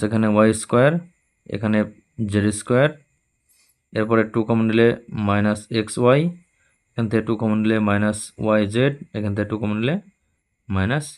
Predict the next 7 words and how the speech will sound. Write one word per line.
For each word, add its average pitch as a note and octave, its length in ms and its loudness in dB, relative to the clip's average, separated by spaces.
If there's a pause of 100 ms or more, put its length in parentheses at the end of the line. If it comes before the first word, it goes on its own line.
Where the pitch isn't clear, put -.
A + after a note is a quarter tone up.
(920)
জেড G2+ 260 0
এক্স, F#2 140 -8 (1400)
ডিভাইডেড A#2 460 2 (1400)
এক্স A2 120 -4 (120)
মাইনাস G#2+ 320 2 (200)
ওয়াই A#2+ 200 4 (240)
into G#2+ 300 0